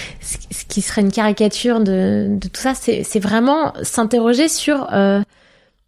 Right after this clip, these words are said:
ce qui fait que ça se passe bien. Et je crois vraiment que, euh, les mots de confiance, les mots de bienveillance, euh, les mots de chercheur, euh,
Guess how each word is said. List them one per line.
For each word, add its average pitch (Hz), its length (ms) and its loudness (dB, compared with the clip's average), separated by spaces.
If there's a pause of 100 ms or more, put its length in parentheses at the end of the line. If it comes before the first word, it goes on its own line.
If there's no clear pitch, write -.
(540)
ce - 160 2
qui 294 220 0
fait 285 200 0
que 294 40 -8
ça 247 140 -2
se 233 80 -10
passe 254 160 -2
bien. 330 160 2
Et - 20 2
je - 80 -2
crois - 160 -2
vraiment 247 380 0
que, 277 160 0
euh, 196 840 2
les 208 160 4
mots 208 200 6
de - 60 -4
confiance, 226 580 -2
les 208 100 2
mots 196 160 2
de 180 120 0
bienveillance, 220 800 0
euh, 180 420 -2 (380)
les 185 80 4
mots 190 160 4
de 180 200 2
chercheur, 214 840 0
euh, 175 300 0